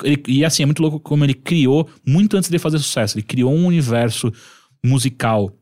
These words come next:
antes, é, quando ele, ele era só um, só entre aspas, né? Ele só escrevia as letras de, de alguns músicos muito famosos. É, ele escreveu, agora não vou lembrar de nenhum,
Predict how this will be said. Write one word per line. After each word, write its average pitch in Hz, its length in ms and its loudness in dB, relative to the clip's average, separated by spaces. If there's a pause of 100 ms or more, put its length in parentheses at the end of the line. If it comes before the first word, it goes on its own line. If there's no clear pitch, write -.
(760)
antes, 123 540 -2
é, 113 240 0
quando 123 200 0
ele, 127 160 2
ele 117 300 0
era 123 160 0
só 131 500 0
um, 117 360 0
só 92 280 -6
entre 101 180 -4
aspas, 92 220 -8
né? 104 180 -2
Ele 113 160 -2
só 123 180 -2
escrevia 127 580 0
as 127 140 -2
letras 120 400 -2
de, 107 280 -2 (320)
de 120 80 -4
alguns 117 540 0 (340)
músicos 127 480 2
muito 127 180 0
famosos. 131 840 -2
É, 95 680 -8
ele 92 140 -12
escreveu, 107 580 -2 (680)
agora 98 140 -8
não 98 60 -6
vou 101 80 -4
lembrar 101 200 -2
de 104 80 -8
nenhum, 95 180 -4